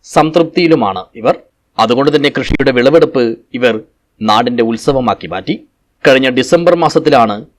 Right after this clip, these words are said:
കൃഷിക്കായി വിത്തിറക്കിയത്. തുടർന്ന് ഇങ്ങോട്ട് നടത്തിയ കൃത്യമായ പരിപാലനത്തിന്റെ ഫലം കൂടിയാണ് ഈ മികച്ച വിളവ്. അജാനൂർ പഞ്ചായത്ത് വൈസ് പ്രസിഡന്റ് കെ സബീഷും പൊതുപ്രവർത്തകൻ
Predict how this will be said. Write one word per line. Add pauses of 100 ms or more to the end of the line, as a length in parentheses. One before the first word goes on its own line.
കൃഷിക്കായി (260)
വിത്തിറക്കിയത്. (520)
തുടർന്ന്
ഇങ്ങോട്ട്
നടത്തിയ (100)
കൃത്യമായ (100)
പരിപാലനത്തിന്റെ (140)
ഫലം
കൂടിയാണ് (280)
ഈ (100)
മികച്ച
വിളവ്. (540)
അജാനൂർ
പഞ്ചായത്ത്
വൈസ്
പ്രസിഡന്റ് (140)
കെ (100)
സബീഷും (360)
പൊതുപ്രവർത്തകൻ